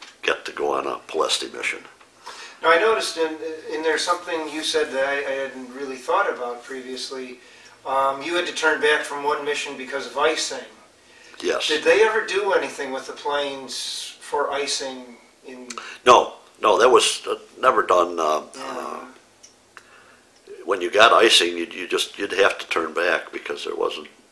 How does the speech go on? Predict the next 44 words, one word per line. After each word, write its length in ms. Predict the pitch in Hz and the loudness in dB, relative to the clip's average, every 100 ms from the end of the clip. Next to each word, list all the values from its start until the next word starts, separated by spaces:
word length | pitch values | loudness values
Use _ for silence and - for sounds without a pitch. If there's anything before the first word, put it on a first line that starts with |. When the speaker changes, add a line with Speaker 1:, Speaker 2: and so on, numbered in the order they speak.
| _ _ - - _ | _ _ -20 -20 _
Speaker 1:
there 100 | 90 | -4
was 80 | 87 | 2
just 200 | 101 95 | 2 4
no 160 | 92 87 | 6 8
other, 240 | 90 82 - - 135 | 6 4 -4 -14 -8
Speaker 2:
Yeah. 220 | - - - | -8 -4 0
Speaker 1:
other 80 | 110 | 4
thing 140 | 113 | 4
you 80 | 85 | 4
could 100 | 80 | 6
do 100 | 113 | 8
with 160 | 90 | 8
it. 40 | - | 8
There, 180 | 107 - - - | 6 6 -2 4
there 180 | 127 120 | 8 8
were 340 | 131 165 147 - | 10 10 10 6
heaters 440 | - 165 151 104 | 4 6 8 6
on 140 | 92 90 | 6 4
the 60 | |
wings 500 | 90 117 123 110 - - - - | 6 6 6 -2 -4 -8 -18 0
that 260 | 92 90 - | 4 4 4
would, 280 | 101 90 - | 2 2 2
uh, 260 | 85 78 76 | 2 2 2
they 140 | 92 | 4
were, 320 | 90 87 80 | 6 6 4
they 100 | 90 | 0
were 180 | 85 80 | 2 2
rubber 340 | 78 123 - | 8 8 8
covered, 600 | 131 - 110 110 110 - | 2 6 8 8 6 2
um, 560 | - 78 80 80 78 71 - - - _ - - - | -4 2 4 4 2 -4 -18 -20 -20 _ -6 -6 -4
heaters, 560 | - 139 85 67 - - - - - - - - - | 2 4 4 0 -4 -6 -14 -20 -20 -20 -20 -10 -2
and, 420 | 101 98 92 90 | 2 2 0 2
uh, 340 | 82 82 80 76 - - | 4 6 2 -2 -10 -14
and, 160 | 87 80 | -10 -8
and 200 | 90 92 | 0 4
they 120 | 113 | 6
would 180 | 107 104 | 8 10
actually 360 | 120 - - | 8 6 0
flex, 480 | - - 120 - - | -2 6 6 6 4
so 320 | - - - | 4 2 0
you 140 | 92 98 | -2 -2
could 200 | 92 - | -4 6
break 360 | 104 120 - | 8 8 4
the, 300 | 90 73 71 | 2 4 2